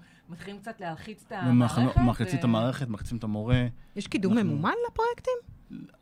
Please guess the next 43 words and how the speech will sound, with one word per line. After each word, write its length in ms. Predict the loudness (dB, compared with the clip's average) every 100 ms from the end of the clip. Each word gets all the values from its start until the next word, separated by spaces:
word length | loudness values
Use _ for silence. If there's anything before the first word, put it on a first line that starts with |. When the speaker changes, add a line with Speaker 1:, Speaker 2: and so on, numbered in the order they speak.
| 0
Speaker 2:
אם 80 | 4
המורים 300 | 4 4 2
רוצים 180 | 2 -2
לעשות, 180 | -4 -10 -12 -8
אה, 180 | -8 -6
קידום 140 | -2
ממומן, 220 | 0 0 0
הם 100 | -2
יעשו, 460 | -4 -6 -4 -2
אנחנו 240 | -4 -6 -4
לא 60 |
מציעים 260 | -4 -4 -4
להם 120 | -2
זה, 80 | -4
כי 180 | -8 -8
העלות 420 | -6 -6 -8 -20 -20 _ _ -12
היא, 140 | -10
היא 80 | -8
לא 80 | -8
שווה 280 | -8 -10 -10
את 60 |
זה. 80 | -10 -14
Speaker 3:
כן, 240 | -10 -10 -8
Speaker 2:
עלות 120 | -8
Speaker 3:
אוקיי. 140 | -6 -2
Speaker 2:
תועלת 220 | -2 -2
לא 80 | -6
שווה 180 | -6 -4
את 60 |
זה. 80 | -6
Speaker 3:
כן. 140 | -8 -14 -14 -6
Speaker 2:
אבל 140 | -2
מה 100 | -2
שכן 160 | 0 0
אנחנו 200 | 2 0
עושים, 280 | -2 -4 -6 -14 -20 -20 -16 -10
וזה 200 | -6 -4 -2
ייחודי 400 | -4 -2 -2 0
ללכיתה, 420 | 0 -2 -6 -6
בכל 240 | -6 -6 -6
פלטפורמות 360 | -6 -6 -6 -6
המימון 360 | -4 -2 -4 -4 -6
האחרות, 400 | -6 -8 -8